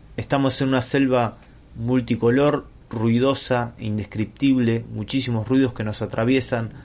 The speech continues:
Las personas miran muchísimas veces su teléfono cada día, entre trescientas y cuatrocientas veces. Además están cruzados por unos dos mil a tres mil estímulos publicitarios cada mes. Se le cruzan permanentemente distintos tipos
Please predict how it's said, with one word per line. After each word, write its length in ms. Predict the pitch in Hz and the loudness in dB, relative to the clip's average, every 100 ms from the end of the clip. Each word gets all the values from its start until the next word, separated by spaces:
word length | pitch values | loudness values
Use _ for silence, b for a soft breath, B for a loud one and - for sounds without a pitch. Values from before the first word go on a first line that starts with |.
| B B - | B B -8
Las 100 | 104 | -6
personas 480 | - 113 - 135 117 | -4 -4 -2 -2 0
miran 380 | 131 135 131 120 - - | 0 2 0 -2 -10 -12
muchísimas 600 | - 113 127 143 127 113 | -6 -4 -2 0 0 2
veces 260 | 113 127 120 | 0 0 -2
su 160 | - 101 | -4 -4
teléfono 600 | 113 123 - 117 117 117 B B B - - | 0 0 0 0 0 -2 B B B -16 -4
cada 260 | 131 120 | 0 2
día, 260 | 127 143 127 | 4 4 2
entre 220 | 110 104 | 0 -4
trescientas 480 | - 107 131 120 113 | -6 -4 -2 -2 -4
y 60 | |
cuatrocientas 540 | 107 113 107 117 117 110 | -4 -2 -2 -2 -2 0
veces. 340 | 143 120 110 | 0 0 -2
Además 260 | 110 120 120 | -2 -2 -4
están 240 | - 131 | -4 -4
cruzados 500 | 117 110 135 131 123 B B B B - | -4 -4 0 0 0 B B B B -6
por 140 | 110 | 0
unos 280 | 117 135 123 | 2 2 2
dos 180 | 120 101 | 2 -2
mil 400 | 127 156 151 143 B B B | 0 2 2 0 B B B
a 80 | 110 | -6
tres 200 | - 107 | -2 0
mil 180 | 127 127 | 2 2
estímulos 480 | 120 131 127 117 - | 2 0 2 0 0
publicitarios 640 | 107 104 - 127 127 117 | -4 -4 -2 0 2 2
cada 220 | 117 117 | 0 0
mes. 340 | 120 131 123 - b b b | 0 -2 -2 -10 b b b
Se 220 | - - 101 | -20 -4 -2
le 140 | 104 | -2
cruzan 380 | 135 131 127 113 | -2 -2 -2 -2
permanentemente 1120 | 113 104 107 120 127 123 120 127 127 131 127 B B B 110 | -2 -2 -2 0 0 0 0 0 0 0 0 B B B -10
distintos 580 | 95 - 135 123 113 | -10 -4 -2 -2 -6
tipos 440 | - 135 - 120 | -2 -2 0 -2